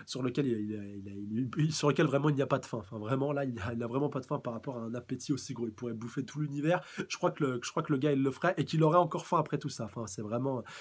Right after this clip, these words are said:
c'est vraiment ouf. Et donc ça nous a, ça, ça, ça conclut si vous voulez vraiment la, cette, cette naissance de Neo et puis donc la, la, la, la, la fin de ce chapitre un peu de manière générale.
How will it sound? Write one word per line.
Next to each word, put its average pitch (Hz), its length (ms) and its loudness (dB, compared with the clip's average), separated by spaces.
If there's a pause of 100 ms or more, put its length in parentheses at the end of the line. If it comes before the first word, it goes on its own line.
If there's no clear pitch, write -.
(200)
c'est - 140 -2
vraiment 156 380 2
ouf. 202 240 6 (320)
Et 131 120 2
donc 160 180 2
ça 117 180 -4
nous 110 200 -4
a, 110 80 -4
ça, 101 260 -8 (160)
ça, 110 240 -4
ça 120 140 -6
conclut 147 300 -4
si - 100 -4
vous 120 60 -4
voulez 131 100 2
vraiment 120 280 -4
la, 113 220 -6
cette, - 340 -10
cette 104 220 -10
naissance 131 300 -4
de 120 80 0
Neo 127 240 0
et - 40 -2
puis - 140 -8
donc 160 220 -8
la, 120 80 -10 (180)
la, 104 100 -14 (140)
la, 120 120 -8 (140)
la, 104 160 -16
la 104 100 -16
fin 175 140 -4
de 165 60 -6
ce 165 60 -4
chapitre - 420 -8
un - 20 -10
peu 175 140 -6
de 160 60 -2
manière 143 200 0
générale. 117 300 -10